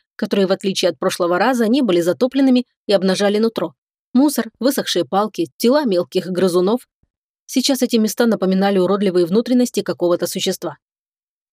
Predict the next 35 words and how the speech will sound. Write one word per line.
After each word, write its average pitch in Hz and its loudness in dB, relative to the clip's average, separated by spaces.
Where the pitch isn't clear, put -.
Отсутствие 208 0
нечистоты 196 0
воды 185 2
не 202 2
радовало, 175 -4
а 254 2
добавляло 180 0
тревоги. 170 -4
Лая 202 2
часто - -2
оборачивалась, 185 -2
желая 190 0
убедиться, 185 -4
что - -2
она 214 0
не 226 2
одна 240 0
здесь 165 -6
с - -12
Фенрисом. 165 -4
Серьезные 185 0
лица 196 -2
решительно 190 -2
настроенных 185 0
людей 185 0
успокаивали 185 -2
ее 165 0
и - -2
вселяли 214 0
надежду, 185 0
что - -4
задуманное 196 0
пройдет 170 -4
по 185 -4
плану. 160 -6